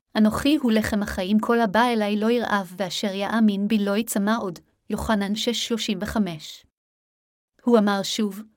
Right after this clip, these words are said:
"כי בשרי באמת הוא מאכל ודמי באמת הוא משקה. האוכל את בשרי ושותה את דמי, הוא ילב בי ואני בו." יוחנן שש נקודתיים חמישים וחמש,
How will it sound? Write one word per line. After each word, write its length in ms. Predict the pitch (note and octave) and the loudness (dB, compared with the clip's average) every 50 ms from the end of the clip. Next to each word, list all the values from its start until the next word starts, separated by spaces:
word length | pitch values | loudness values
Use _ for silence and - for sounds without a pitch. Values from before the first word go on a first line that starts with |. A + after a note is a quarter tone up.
| _ _ - | _ _ -4
"כי 120 | - A3+ | -4 -2
בשרי 420 | - G3+ - - A#3 G3+ G3+ A3 | -2 -2 -2 -4 -2 -2 -2 0
באמת 420 | F#3 G3+ F#3+ F#3+ F#3+ G#3+ C4+ C#4 - | 0 0 0 0 0 0 -2 -2 -2
הוא 160 | - A#3 G#3+ | 0 0 0
מאכל 460 | G3+ F#3 F3 E3 - - A#3 A#3+ B3+ B3 | 0 0 -2 -8 -4 0 0 2 2 0
ודמי 360 | A3 G#3 G#3+ G3+ G#3 A3 A#3+ G#3+ | -2 -4 0 2 2 4 4 2
באמת 380 | G#3+ G3+ F#3+ G3 G#3 B3 B3 | 0 -2 -2 -2 -4 -4 -4
הוא 140 | - A3+ A3 | 0 0 0
משקה. 320 | A3+ G#3+ - - - G#3+ F#3 F3+ - _ _ _ _ _ _ _ _ _ _ _ _ _ _ _ _ _ _ - | 2 0 -2 -6 -6 -8 -10 -10 -12 _ _ _ _ _ _ _ _ _ _ _ _ _ _ _ _ _ _ 0
האוכל 420 | A#3 - B3 B3+ - - B3+ G#3+ | 2 4 4 4 4 4 2 2
את 120 | G3 - - | 2 0 -4
בשרי 460 | G3 - - - A3 G#3 G#3 A3 A#3 | -6 -4 0 0 0 2 2 0 0
ושותה 540 | A3+ A#3 A3 - G#3 - - - A3 G#3+ G#3 | 0 -2 -4 -4 -6 -6 -4 -2 -2 0 0
את 120 | F#3+ - - | -2 -4 -6
דמי, 360 | - F#3+ G3+ C4 C#4+ C#4+ C#4 C#4 | -4 0 2 4 4 4 4 2
הוא 100 | B3+ A#3+ | 2 2
ילב 400 | A#3+ A#3 G3+ F#3+ G#3 G3 E3+ F3 | 2 2 2 2 0 0 -2 -2
בי 160 | E3+ A3 G#3+ G#3+ | 0 0 0 2
ואני 300 | G#3+ A3 G#3+ G#3+ A3+ A#3 | 2 2 4 4 4 4
בו." 200 | G#3+ - F3+ E3+ - _ _ _ _ _ _ _ _ _ _ _ _ _ _ _ _ _ _ _ - | 2 0 -4 -6 -8 _ _ _ _ _ _ _ _ _ _ _ _ _ _ _ _ _ _ _ 0
יוחנן 440 | A3+ A3 - B3 A3+ G#3+ G3+ G3 G3+ | 0 2 2 4 4 4 4 2 0
שש 280 | - B3 A#3 - - | 0 0 0 2 2
נקודתיים 640 | G#3+ G#3 - A3 F3+ F#3 F3+ - A3+ A3 A3+ A#3+ A3+ | 0 0 0 -2 -4 -4 -2 0 0 2 2 0 0
חמישים 400 | - A3+ F#3+ F#3+ - - F#3 F3 | -2 -2 -4 -4 -4 -6 -6 -6
וחמש, 600 | F#3+ - - G#3 G3 F#3 E3+ D3+ - - - | -6 -6 -4 -4 -4 -4 -6 -8 -10 -10 -12